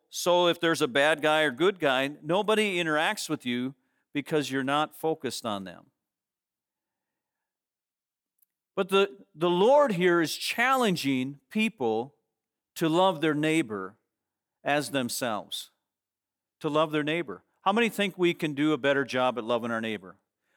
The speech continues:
I think this church loves very well. They do. We have people that come here for the first time. They'll send us a text or an email, whatever, and they'll say, "I felt so warm and comfortable in your church."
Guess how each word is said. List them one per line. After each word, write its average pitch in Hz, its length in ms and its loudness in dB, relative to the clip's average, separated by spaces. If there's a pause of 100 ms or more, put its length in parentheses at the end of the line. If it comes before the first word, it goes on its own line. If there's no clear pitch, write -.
I 202 140 2
think 240 160 2
this 180 160 2
church 180 400 0
loves 143 260 2
very 139 340 2
well. 104 460 -2 (540)
They 143 160 2
do. 131 320 0 (360)
We 143 180 0
have 151 180 0
people 196 300 0
that 143 140 2
come 180 220 0
here 185 160 0
for 156 140 -4
the 151 80 2
first 175 340 -2
time. 180 380 0 (220)
They'll 110 120 -2
send 156 260 2
us 156 160 0
a 151 60 -4
text 170 460 0
or 123 160 0
an 117 120 0
email, 165 440 0
whatever, 160 360 2
and 151 100 -2
they'll 147 100 0
say, 151 200 -2
"I 143 80 2
felt 156 260 -2
so 190 240 -2
warm 175 320 0
and 143 100 -10
comfortable 120 540 -4
in 113 80 -4
your 110 140 -8
church." - 480 -14